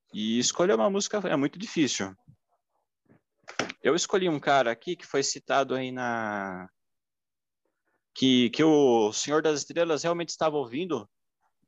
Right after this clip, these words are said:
e ele foi citado até na, na série lá do, do Falcão, do Soldado Invernal. O, esse cara aqui, ele foi comparado ao...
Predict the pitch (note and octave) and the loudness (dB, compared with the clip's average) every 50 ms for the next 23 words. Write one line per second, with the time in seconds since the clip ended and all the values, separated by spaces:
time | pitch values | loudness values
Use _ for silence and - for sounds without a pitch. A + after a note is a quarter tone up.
0 | _ _ - - A2 B2 C3 - - D#3 D3+ - - E3 D3 - - D#3 E3+ E3 | _ _ -2 0 0 0 0 2 0 0 0 0 0 -2 -2 0 2 2 2 4
1 | D#3+ D3+ D3 - D#3 E3 F3 F3+ F3 E3+ E3+ D#3+ D3+ C#3+ C#3+ C#3+ C#3+ C3+ - - | 2 0 0 -2 -4 -4 -4 -4 -4 -4 -2 -2 -2 -4 -4 -4 -6 -6 -4 -2
2 | D3+ C#3+ C3+ C3+ C3 C3 C3 C3 C3 A#2+ A#2 A2 G#2 G#2 G#2+ - - A2 - - | -2 -2 -2 0 0 0 0 0 0 -2 -2 -4 -6 -8 -10 -12 -14 -6 -2 -2
3 | F3 E3+ - D#3 C#3+ C3+ A#2+ A2 G#2 - _ _ _ _ _ _ _ _ _ _ | -2 0 2 2 2 2 2 -2 -6 -12 _ _ _ _ _ _ _ _ _ _
4 | _ _ _ - G#2+ A#2 - - A#2+ B2 B2+ B2 C3+ C3 C#3 D#3+ D#3 C#3+ B2+ G#2+ | _ _ _ -12 -10 -4 -2 0 2 2 2 0 -2 -2 0 0 2 2 2 0
5 | F#2 F#2 _ _ _ _ _ _ _ _ _ _ _ _ _ _ _ - - _ | 0 -4 _ _ _ _ _ _ _ _ _ _ _ _ _ _ _ -20 -20 _
6 | _ - - - - _ _ _ _ _ - - - _ _ _ _ _ - - | _ -20 -20 -20 -20 _ _ _ _ _ -20 -20 -20 _ _ _ _ _ -20 -20
7 | - - _ - B2 B2 A#2+ A#2+ A#2 A#2 A2+ A2 A2 A2 G#2+ A2 - - - - | -20 -12 _ 0 2 4 4 2 2 0 -2 -4 -6 -8 -10 -10 -14 -16 -20 -20
8 | _ - - - _ _ _ _ - - - - - - - - - _ - - | _ -20 -20 -20 _ _ _ _ -20 -18 -18 -18 -18 -18 -20 -20 -20 _ -20 -20
9 | - - - - - - A2 A2+ - - D3+ C#3 - D3+ C#3 C#3 C3+ C#3 - - | -20 -20 -18 -14 -4 0 0 0 0 -2 -4 -2 0 2 2 2 2 -2 -6 -8
10 | - F3 F#3 - - - - D3 D3 C#3+ C3+ - - - D3+ D3 D3 D3 C#3+ C#3 | -12 -12 -12 -10 -8 -6 -6 -6 -6 -6 -10 -10 -6 -2 0 2 2 2 2 0
11 | C3+ C3 B2+ B2 A#2 A2+ G#2+ G#2+ - C3+ B2+ - C#3 C3 B2+ B2 A#2+ A#2+ - - | 0 -2 -2 -2 -2 -2 -4 -4 -4 -4 0 2 2 4 4 2 2 0 -4 -6
12 | - A#2+ B2 B2 | -4 -2 -2 -2